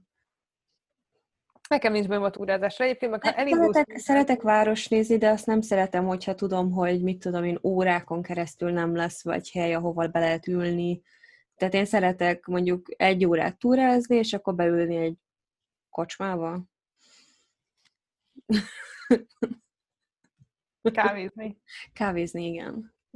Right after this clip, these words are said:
Speaker 2: Meginni egy jó hideg kávét.
Speaker 1: Jeges kávét.
Speaker 2: Jeges kávét, igen.
Speaker 1: Jeges kávét.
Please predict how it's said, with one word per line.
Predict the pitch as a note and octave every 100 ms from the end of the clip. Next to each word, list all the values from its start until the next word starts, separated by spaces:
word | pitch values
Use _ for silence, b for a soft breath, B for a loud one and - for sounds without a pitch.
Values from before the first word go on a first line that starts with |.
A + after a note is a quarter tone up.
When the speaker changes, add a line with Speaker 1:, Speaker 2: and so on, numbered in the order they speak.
| G#3 - - B B B B B B _ _ _ _
Speaker 2:
Meginni | G3 G3 F#3 F#3
egy | F3+ F3+ F#3
jó | G3 F3+
hideg | F3+ F#3 F3 E3+
kávét. | - F3+ F3+ F3+ F#3+ - - _ _ _ b b b b _ - - - - - - - A#3 A3+ -
Speaker 1:
Jeges | - G3+ G3+ -
kávét. | G3 G#3 G#3+ A3 - _ _ _ -
Speaker 2:
Jeges | F3+ E3+ -
kávét, | - - F#3 G3
igen. | A3
Speaker 1:
Jeges | - G#3+
kávét. | - A3+ A#3+